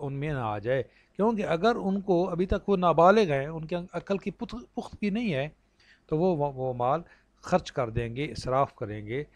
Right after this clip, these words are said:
ऐसे ज़ाया कर देंगे। और उसके बदले में अगर आप ख़ुद जो हो, अगर आप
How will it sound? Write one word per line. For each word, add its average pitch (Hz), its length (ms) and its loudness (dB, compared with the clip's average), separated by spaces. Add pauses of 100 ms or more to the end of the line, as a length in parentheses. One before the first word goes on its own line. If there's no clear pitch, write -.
(320)
ऐसे 120 280 -6
ज़ाया 131 300 2
कर 101 180 -6
देंगे। 95 340 -12 (840)
और 165 200 6
उसके 196 360 2
बदले 180 400 6
में 233 220 0 (340)
अगर 185 280 4
आप 185 440 6 (100)
ख़ुद 233 300 4
जो 160 160 2
हो, 127 260 -2 (340)
अगर 143 200 2
आप 156 220 6